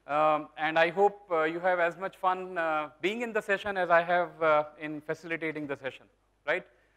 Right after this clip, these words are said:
Uh, okay, so I know we are a few minutes before it, but I thought since you guys are all sitting here, uh, why not we get started,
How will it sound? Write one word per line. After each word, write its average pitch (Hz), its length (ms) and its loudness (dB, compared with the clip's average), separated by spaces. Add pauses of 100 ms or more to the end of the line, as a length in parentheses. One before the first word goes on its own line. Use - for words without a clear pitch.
(720)
Uh, 190 120 -2
okay, 220 260 2
so 226 240 10
I 220 140 12
know 254 100 10
we 233 160 8
are 214 400 8
a 190 60 4
few 247 200 -4
minutes 240 300 0
before 220 320 4
it, 220 180 2
but 190 140 4
I 190 100 6
thought 208 200 2
since 208 200 -8
you 208 80 -6
guys 185 260 2
are 180 100 2
all 175 100 4
sitting 190 340 -4
here, 170 360 0 (260)
uh, 143 380 -2
why 156 160 2
not 190 160 -4
we 175 80 -10
get 156 180 -4
started, 139 380 0